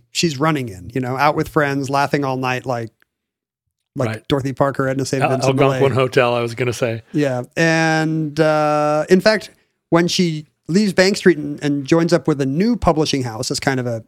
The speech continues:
Speaker 1: in-house children's book writer and editor, she actually gets Gertrude Stein to write a children's book for her. Gertrude Stein and her illustrator, Clement Hurd, collaborate on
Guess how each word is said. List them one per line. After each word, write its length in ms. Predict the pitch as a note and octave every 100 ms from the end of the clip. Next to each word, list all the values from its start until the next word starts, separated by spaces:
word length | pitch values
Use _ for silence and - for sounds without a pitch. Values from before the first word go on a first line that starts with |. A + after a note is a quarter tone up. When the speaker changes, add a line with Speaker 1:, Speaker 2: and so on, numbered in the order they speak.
| _
Speaker 1:
in-house 360 | D3 C3+ C3
children's 420 | - C#3+ C3+ B2+ A#2+
book 320 | C3+ B2 -
writer 300 | A#2+ A#2+ B2
and 80 | A#2+
editor, 420 | A#2 A2+ A#2+ B2 _ _
she 160 | - E3+
actually 280 | C#3 - D#3+
gets 400 | A#2+ - F#3+ - -
Gertrude 380 | D#3+ E3+ F3+ D#3+
Stein 280 | - F#3+ F#3
to 60 | D#3
write 180 | D#3
a 80 | F#3+
children's 380 | F#3 B3+ C#4+ G#3+
book 180 | - B2+
for 140 | B2
her. 100 | A2+
Gertrude 320 | A2 E3+ F#3+
Stein 260 | E3+ E3+ E3
and 220 | C#3 D#3 D3
her 100 | E3
illustrator, 420 | F3+ G3 D#3 D3+
Clement 320 | - D#3 D3
Hurd, 320 | B2+ E3+ C#3+ - _ _ _ _
collaborate 640 | - C#3+ E3 G3+ D#3+ C#3 C3+
on 540 | C#3 C3 C3 C3 B2